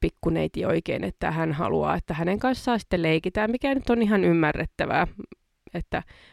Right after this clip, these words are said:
hän ei nyt oikein ollut apu, semmosella valojen laittoa apufiiliksellä, miten nyt sanoisi tämän näin, mutta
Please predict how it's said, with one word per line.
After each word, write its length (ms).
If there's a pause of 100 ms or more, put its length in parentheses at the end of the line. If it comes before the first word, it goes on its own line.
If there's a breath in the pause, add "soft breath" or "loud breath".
hän 200
ei 100
nyt 160
oikein 460
ollut 380
apu, 440 (360)
semmosella 480 (640 loud breath)
valojen 560
laittoa 640
apufiiliksellä, 1160 (120)
miten 340
nyt 180
sanoisi 500 (120)
tämän 300
näin, 280
mutta 260